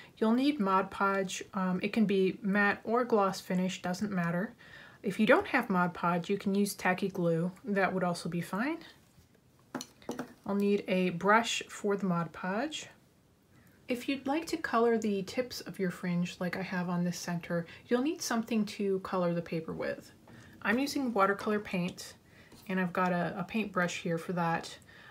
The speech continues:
Uh, you could also use marker or pan pastel. It's really up to you. I've got a clip to hold my paper as I fringe. This will be very handy.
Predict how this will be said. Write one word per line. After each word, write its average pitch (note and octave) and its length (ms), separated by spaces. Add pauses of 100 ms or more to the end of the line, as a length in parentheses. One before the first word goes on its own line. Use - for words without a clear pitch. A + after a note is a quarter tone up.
(160)
Uh, F#3 40
you G3 180
could C4+ 120
also B3+ 260
use B3+ 220
marker G3+ 540
or F#3 100
pan F3+ 260
pastel. E3 600
It's F#3 180
really F#3 240
up E3 140
to - 120
you. C#4 240 (1600)
I've G#3+ 140
got A3 140
a G#3 60
clip C4 460 (180)
to A3 360
hold G#3 280
my G3 120
paper G3 640 (160)
as G3 180
I F#3 100
fringe. F#3 560
This G#3 200
will G3+ 60
be G3 120
very F3+ 300
handy. F#3 560